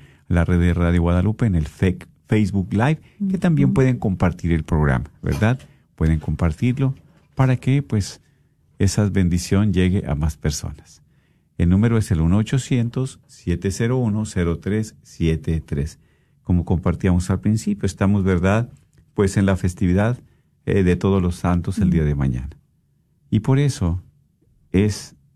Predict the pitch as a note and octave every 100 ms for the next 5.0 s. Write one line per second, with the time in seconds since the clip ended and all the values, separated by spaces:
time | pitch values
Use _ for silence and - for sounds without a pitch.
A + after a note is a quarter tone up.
0 | _ _ A2 F#2+ - - _ _ _ _
1 | _ _ _ _ _ _ _ _ - F2
2 | G#2+ G#2 A2 G2+ G2+ F#2 F#2+ - G2+ F#2+
3 | - _ _ _ _ _ _ _ _ _
4 | F2+ E2 D#2 D#2 F2+ F2+ E2+ - D#2